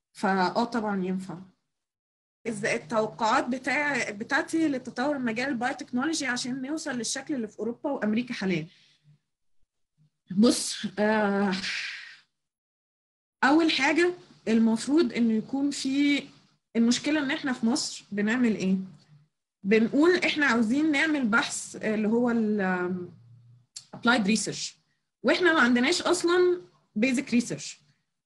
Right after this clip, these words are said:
فمن أهم الحاجات عشان نوصل نبقى زي أوروبا وأمريكا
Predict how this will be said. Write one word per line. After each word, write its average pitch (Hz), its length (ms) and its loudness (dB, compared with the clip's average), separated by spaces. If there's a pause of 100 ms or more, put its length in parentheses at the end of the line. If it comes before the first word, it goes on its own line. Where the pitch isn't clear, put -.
فمن 233 680 2
أهم 339 300 2
الحاجات 269 680 0
عشان 269 360 -2
نوصل 262 600 -2
نبقى 208 380 -2
زي 247 520 0
أوروبا 254 340 -2
وأمريكا 262 640 -2